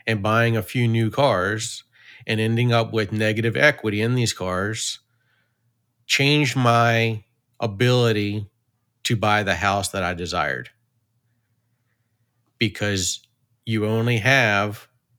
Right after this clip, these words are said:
so much resource, and when so much of it's going to your automobile, you don't have as much to go to your actual home. And that was a big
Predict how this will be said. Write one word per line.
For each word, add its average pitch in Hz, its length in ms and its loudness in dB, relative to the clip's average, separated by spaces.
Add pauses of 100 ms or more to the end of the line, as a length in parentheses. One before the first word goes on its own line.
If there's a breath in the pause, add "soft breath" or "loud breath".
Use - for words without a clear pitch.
(240)
so 110 360 0
much 107 560 -2 (800)
resource, 113 840 0 (520 loud breath)
and 104 220 0
when 107 200 -2
so 120 220 0
much 123 200 2
of 120 80 0
it's 113 120 -2
going 117 300 0
to 113 100 -4
your 110 160 2
automobile, 110 680 0 (1000 soft breath)
you 110 140 0
don't 117 180 2
have 117 220 4
as 101 120 -2
much 107 240 -2
to 113 80 -6
go 101 200 -2
to 98 220 -6
your 95 500 -4 (300)
actual 92 340 -2
home. 87 300 -8 (1600 loud breath)
And 101 360 2
that 123 200 4
was 156 140 4
a 131 60 0
big 123 760 0